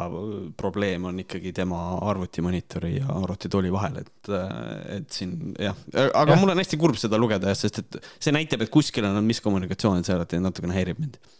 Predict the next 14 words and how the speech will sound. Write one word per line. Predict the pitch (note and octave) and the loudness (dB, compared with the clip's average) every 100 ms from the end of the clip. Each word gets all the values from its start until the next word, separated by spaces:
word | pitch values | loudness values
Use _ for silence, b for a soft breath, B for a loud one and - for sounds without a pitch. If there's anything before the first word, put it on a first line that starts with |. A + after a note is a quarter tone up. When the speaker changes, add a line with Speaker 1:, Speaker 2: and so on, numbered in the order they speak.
| b - | b 0
Speaker 2:
Jah, | F3+ | 4
see | F3 | 4
ongi | C3+ | 4
see, | A#2+ | 4
et | |
Võhkarid | C3 C#3 B2 A2+ | 4 4 4 4
wasn't | A#2 B2 A2+ B2 | 4 4 2 4
as | A2 A#2+ | 4 4
ac-, | B2 - | 0 2
as | A2+ G#2+ | 2 4
active | D3 - A#2+ A#2+ - | 2 2 2 2 2
as | G#2 G2+ | 2 2
I | C#3+ C3 G#2+ | 2 4 2
expected. | - - A2+ - C3+ | -2 -4 -4 -4 -8